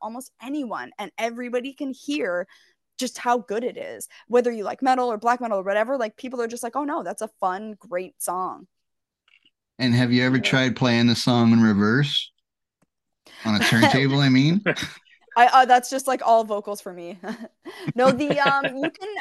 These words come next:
Speaker 1: uh, there's actually, you can look it up, because I was, uh,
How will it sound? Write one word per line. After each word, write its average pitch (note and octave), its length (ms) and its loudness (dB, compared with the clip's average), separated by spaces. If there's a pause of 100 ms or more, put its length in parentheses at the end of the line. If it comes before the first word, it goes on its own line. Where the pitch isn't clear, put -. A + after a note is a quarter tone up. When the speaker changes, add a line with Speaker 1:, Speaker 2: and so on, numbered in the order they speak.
Speaker 1:
uh, C#4 100 -4
there's D4 220 -4
actually, E4+ 600 -8
you C4+ 120 -12
can B3 200 -12
look C4 200 -12
it - 120 -8
up, A#3+ 240 -2
because A#3+ 280 -10
I A#3+ 80 -2
was, B3 200 -10
uh, A#3+ 380 -4